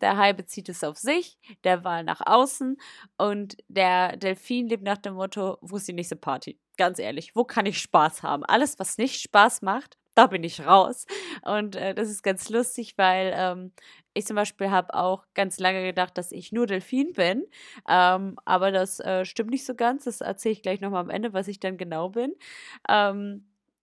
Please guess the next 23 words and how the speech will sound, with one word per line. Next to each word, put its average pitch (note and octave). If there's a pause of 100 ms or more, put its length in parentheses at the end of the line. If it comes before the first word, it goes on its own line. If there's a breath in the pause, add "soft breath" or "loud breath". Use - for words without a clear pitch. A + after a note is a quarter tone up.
(600)
weil, F#3+ (240)
äh, -
also G3+
der, G3
der, G3+
der, G3+
der G3
Delfin G#3
braucht G#3
so G#3+
Spaß G#3
am G3
Leben. F#3+
Der, G3
der A3
ist -
überall C4+
dabei, A#3
wo G#3+
es A3+
Spaß, G#3+
spaßig -
ist. -